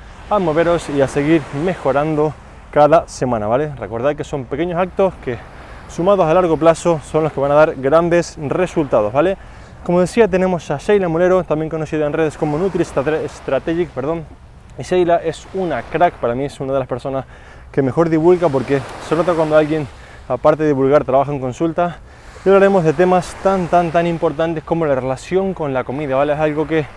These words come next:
cada vez me doy cuenta que tenemos más problemas con estas cosas y es algo súper importante, y también cómo las redes sociales han creado, digamos, lo que ella llama el matrix de, de la imagen, ¿vale? En la que nos pensamos que todo el mundo tiene un cuerpazo y al no tenerlo nosotros nos sentimos un poquito peor.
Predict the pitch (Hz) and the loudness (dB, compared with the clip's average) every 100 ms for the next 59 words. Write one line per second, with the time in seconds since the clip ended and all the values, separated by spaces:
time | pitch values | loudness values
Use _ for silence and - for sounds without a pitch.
0 | - - - - 131 147 156 160 147 160 | -20 -20 -20 0 4 4 4 0 2 0
1 | 147 139 139 143 139 185 - 160 175 151 | 0 0 0 -2 -2 -2 -2 0 0 -2
2 | 147 156 160 - 165 160 175 - - - | -4 -4 -10 -6 -4 0 -2 -2 -14 -20
3 | - - 156 - 165 147 - 208 185 180 | -20 -4 -2 0 0 0 -2 -2 0 0
4 | 160 147 175 180 143 131 147 175 185 151 | 0 0 0 0 0 0 2 2 0 -4
5 | - 190 190 151 156 175 - - 180 175 | -4 -2 0 2 2 0 -2 -2 0 0
6 | 165 - - - 147 151 151 151 147 143 | -2 -10 -18 -2 0 0 0 2 2 0
7 | 147 143 127 147 151 151 143 135 139 165 | 0 -2 -4 0 2 2 2 -2 2 2
8 | 156 156 - - 123 120 120 127 156 156 | 2 -2 -4 -6 -8 -4 -4 -2 -4 -4
9 | 160 147 160 160 - - - - 151 156 | -4 -2 -2 -4 -12 -20 -20 -8 -4 2
10 | 160 151 180 214 - 180 156 180 160 185 | 2 2 0 -2 -2 -2 2 0 0 -2
11 | 165 170 165 185 165 127 165 170 156 131 | 2 2 2 0 0 0 0 0 -2 -2
12 | 131 - 175 - 175 127 127 139 143 143 | -4 2 0 2 0 0 -2 -4 -4 -4
13 | 135 160 156 139 139 131 143 135 139 135 | -6 -6 -6 -6 -6 -6 -6 -6 -6 -6
14 | 139 180 | -2 0